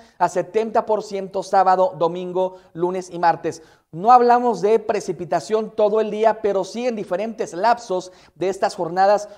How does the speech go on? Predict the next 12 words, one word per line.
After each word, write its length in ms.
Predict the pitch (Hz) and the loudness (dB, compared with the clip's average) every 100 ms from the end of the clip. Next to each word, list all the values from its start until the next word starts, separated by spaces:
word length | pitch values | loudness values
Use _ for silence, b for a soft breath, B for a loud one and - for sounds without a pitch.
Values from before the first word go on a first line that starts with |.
| B - | B -4
puede 280 | 185 226 | 0 2
darse 420 | 220 220 214 214 170 | 4 2 2 -6 -4
lluvia 320 | 196 214 190 | -4 0 -2
fuerte 480 | 214 226 214 190 147 | 0 -2 0 -8 -6
con 160 | 170 | -8
actividad 480 | 156 - 170 175 190 | -8 -10 -6 0 2
eléctrica 640 | 196 220 208 180 180 175 B B B | 2 -2 -4 -2 0 -2 B B B
y 120 | 156 | -2
ahí 240 | 165 180 226 | 0 0 -2
sí 260 | - 233 | -6 -8
chubascos 560 | - 170 208 208 233 175 | -6 0 0 0 -6 -6
dispersos 720 | 170 - 240 233 - 196 196 | -8 -2 0 0 0 -4 -4